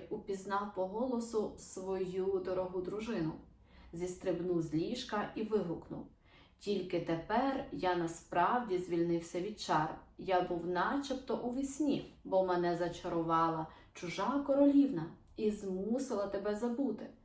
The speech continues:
Але Бог ще вчасно зняв з мене цю навіяну мару». І вийшли вони обоє таємно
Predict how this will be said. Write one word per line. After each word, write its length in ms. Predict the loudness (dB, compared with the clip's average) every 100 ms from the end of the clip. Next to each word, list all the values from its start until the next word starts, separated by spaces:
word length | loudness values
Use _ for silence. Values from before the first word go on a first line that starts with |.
| -20 -20 -2
Але 400 | 6 6 6 2
Бог 380 | 4 6 4 -2
ще 220 | 0 0
вчасно 640 | 0 -2 -2 0 -2 -4 -4
зняв 500 | -6 -2 4 4 4
з 140 | 0
мене 600 | -2 0 2 2 0 -2 -8 -8
цю 120 | -4
навіяну 880 | 0 0 -2 -4 -4 -2 0 0 -2
мару». 280 | -2 -2 -4 -8 -20 -20 _ _ -20 -20 -20 -20 -14
І 160 | -2 -2
вийшли 540 | 2 2 2 0 -2
вони 280 | 0 0 0
обоє 520 | -2 -2 0 2 0
таємно 640 | 0 -4 -2 0 0 0